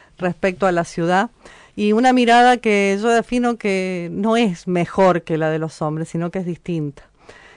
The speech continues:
y que nuestra capacidad de organización, de, de logística y de administración, eh,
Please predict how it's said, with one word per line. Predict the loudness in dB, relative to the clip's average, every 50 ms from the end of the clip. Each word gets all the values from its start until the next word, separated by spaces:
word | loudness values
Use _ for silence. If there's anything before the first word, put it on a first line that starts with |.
| _ -8
y | -8 -6
que | -2 0 2 4 4 4 4 2 2 0
nuestra | 0 -2 -2 -2 -2 -4 -4 -2
capacidad | -2 -2 -2 -2 -4 -4 -4 -2 0 2 2 4 4
de | 2 2
organización, | 2 2 0 0 -2 -2 -4 -6 -8 -6 -2 0 2 4 4 4 4 4 4 2 0 -4 -6 -12 -20 -20 -20 _ _ _
de, | -4 0 2 2 4 2 2 0 0
de | 0 0 2 4
logística | 2 2 2 0 0 0 0 0 0 -2 -4 -6 -4 0 2 4 4 4 4
y | 2 2
de | 0
administración, | 0 0 0 0 -2 -2 -4 -4 -4 -4 -4 -4 -4 -4 -2 0 2 2 2 2 0 -2 -2
eh, | -4 -2 -2 -2 -2 -4 -4 -6 -8 -8 -10 -12